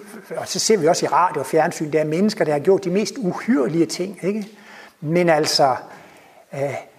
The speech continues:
Jesus, han bad for sine bødler, Fader, forlad dem, for de ved ikke, hvad de gør. De slår og sparker på dem selv, og de slår og sparker på guddommen. De skulle bare lige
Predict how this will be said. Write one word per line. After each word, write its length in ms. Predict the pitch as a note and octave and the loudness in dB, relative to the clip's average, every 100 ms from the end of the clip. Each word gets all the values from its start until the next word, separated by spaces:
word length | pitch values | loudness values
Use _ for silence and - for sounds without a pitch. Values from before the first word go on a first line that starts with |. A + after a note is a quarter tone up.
| _ | _
Jesus, 460 | E3 G#3 C4 A#3+ G3 | 0 2 4 2 -2
han 360 | - F#3 F3+ F3 - - | 0 0 0 -2 -6 2
bad 300 | A3 G#3 D#3 | 2 2 -6
for 140 | - | -6
sine 300 | - D#3 D#3 | -6 -4 -8
bødler, 480 | - D#3+ F3 - - _ | -2 -2 -2 -8 -16 _
Fader, 460 | - - D#3 F3+ F#3+ | -6 0 4 6 4
forlad 420 | - D3 D#3 E3 | 2 0 2 0
dem, 100 | C3 | -4
for 100 | - | -10
de 160 | C3 C3 | -8 -4
ved 140 | E3 | -4
ikke, 180 | D3 D3+ | -4 -6
hvad 140 | A#2+ | -6
de 80 | B2 | -6
gør. 280 | - A#2 - - _ _ _ _ - | -4 -4 -4 -18 _ _ _ _ -2
De 120 | A3+ | -2
slår 280 | - A3 A3+ | 2 4 6
og 140 | E3 | 4
sparker 440 | - - D3 E3+ F3+ | 0 2 4 4 2
på 120 | D#3+ | 0
dem 120 | D3 | 0
selv, 280 | - G3+ G3+ - - - - | 2 0 0 -10 -14 -20 -14
og 100 | D3 | -8
de 100 | C#3 | -4
slår 280 | - G3+ | 4 4
og 120 | F#3 D3 | 4 2
sparker 340 | - D3+ E3+ | 2 2 2
på 100 | D3+ | 0
guddommen. 440 | C3 E3 D#3 C3 | 0 0 2 -2
De 60 | C#3 | -2
skulle 180 | - C#3+ | -4 2
bare 140 | F3 | 4
lige 160 | F#3+ | 4